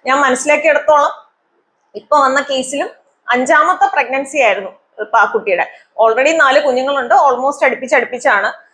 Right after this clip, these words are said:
കാര്യമായിട്ട് ചെക്കപ്പിനൊന്നും പോയിട്ടില്ല. Maybe രക്തക്കുറവ് ഉണ്ടായിരിക്കാം, കാരണം വേറെ ടാബ്ലറ്റ്സ്, അയൺ ടാബ്ലറ്റ്സ് ഒന്നും എടുത്തിട്ടുണ്ടാവാൻ സാധ്യതയില്ല. already രക്തക്കുറവുള്ള ആൾക്ക്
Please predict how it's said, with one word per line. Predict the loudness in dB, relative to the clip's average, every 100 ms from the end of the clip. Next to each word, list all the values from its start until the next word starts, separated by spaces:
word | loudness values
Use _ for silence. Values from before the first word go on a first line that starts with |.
| _
കാര്യമായിട്ട് | 2 2 4 2 0
ചെക്കപ്പിനൊന്നും | -2 -2 0 0 0 0
പോയിട്ടില്ല. | 2 2 2 -4 -2 -2 -4 _ _ _ -6
Maybe | -2 0 0 -4 -4 -8
രക്തക്കുറവ് | -2 0 4 4 4
ഉണ്ടായിരിക്കാം, | 2 2 2 -2 -6 -4 -2
കാരണം | 0 0
വേറെ | 0 2 2
ടാബ്ലറ്റ്സ്, | 2 0 -2 -8 -6
അയൺ | -4 -2
ടാബ്ലറ്റ്സ് | 0 0 -2 -6 -8
ഒന്നും | -10 -4
എടുത്തിട്ടുണ്ടാവാൻ | -4 -2 -4 -2 0 2 2
സാധ്യതയില്ല. | 0 -2 0 -2 -2 -4 -16 _ _ _ 2
already | 4 4 2 2
രക്തക്കുറവുള്ള | 2 0 -2 2 6 6 4 4
ആൾക്ക് | 4 2 2 -2